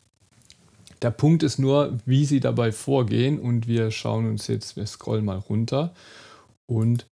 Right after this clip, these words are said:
finden auch hier diese Aussage, neun von zehn Frauen finden Sex mit Gleitgel be-, besser. Jetzt allerdings mit einer Fußnote. Und die führt uns jetzt tatsächlich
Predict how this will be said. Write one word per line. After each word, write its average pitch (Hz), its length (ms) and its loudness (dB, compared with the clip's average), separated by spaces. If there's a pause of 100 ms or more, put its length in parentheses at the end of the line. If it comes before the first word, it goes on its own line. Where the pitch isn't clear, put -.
finden 117 640 2
auch 101 260 -4
hier 123 420 0
diese 107 340 -2
Aussage, 107 640 -4
neun 117 500 0
von 120 240 -4
zehn 123 340 -2
Frauen 117 480 -2
finden 120 560 0
Sex 117 480 -4
mit 113 220 -6
Gleitgel 107 500 -2
be-, 113 320 -6
besser. 143 480 -2 (420)
Jetzt 123 580 2
allerdings 135 520 0
mit 127 120 -6
einer 117 220 -2
Fußnote. 143 920 0 (1400)
Und 135 500 2
die 160 140 4
führt 151 380 4
uns 175 260 2
jetzt - 340 -2
tatsächlich 151 1120 -2